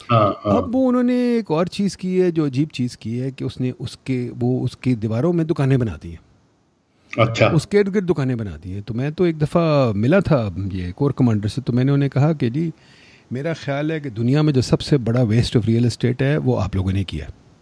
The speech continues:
Speaker 1: हम्म।
Speaker 2: कहते, "क्या?" मैंने कहा, "जी, ये जो आपने fortress stadium में दुकानें बनाई हैं, इसमें से क्या
Speaker 1: हम्म।
Speaker 2: आपको किराया आता होगा?" वो खुद भी हंस पड़े, कहते, "कुछ भी नहीं आता ख-,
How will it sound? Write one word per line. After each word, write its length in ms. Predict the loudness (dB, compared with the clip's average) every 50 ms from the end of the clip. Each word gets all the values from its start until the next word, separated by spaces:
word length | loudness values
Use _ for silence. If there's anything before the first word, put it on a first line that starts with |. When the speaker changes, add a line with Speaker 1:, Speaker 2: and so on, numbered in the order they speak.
| _ _ _ _ _ _ _ _ _ 2
Speaker 1:
हम्म। 140 | 4 4 6
Speaker 2:
कहते, 120 | 4 4 4
"क्या?" 160 | 4 4 4 4
मैंने 260 | 2 2 0 -2 -2
कहा, 140 | -4 -6 -6
"जी, 100 | -4 -2
ये 200 | -2 0 0 2
जो 140 | 2 2
आपने 300 | 2 2 0 0 -2 -2
fortress 400 | -2 -2 -2 -4 -2 -2 -4 -6
stadium 400 | -4 -4 -4 -2 0 0 -2 0
में 160 | 0 -2 -4 -4
दुकानें 340 | -4 -4 -4 -2 -2 0
बनाई 220 | 0 -2 -2 -2 -4
हैं, 220 | -4 -6 -8 -10 -14 _ _ _ _ _ _ _ _ -20 -20 -20 -20 -6 _
इसमें 240 | -4 -2 2 2 2
से 140 | 4 2 2
क्या 140 | 0 2 4
Speaker 1:
हम्म। 100 | 4 4
Speaker 2:
आपको 120 | 4 4
किराया 320 | 2 0 -2 -2 -2 -4 -6
आता 220 | -8 -8 -8 -8
होगा?" 160 | -8 -8 -10
वो 260 | -12 -12 -10 _ -6 0
खुद 160 | 0 0 2
भी 120 | 4 4
हंस 160 | 4 4 2 0
पड़े, 200 | 0 0 0 2
कहते, 200 | 0 -2 -2 -2
"कुछ 200 | -2 -2 0 0
भी 80 | 0
नहीं 120 | 0 2 0
आता 220 | 0 -2 -4 -6
ख-, 160 | -6 -6 -8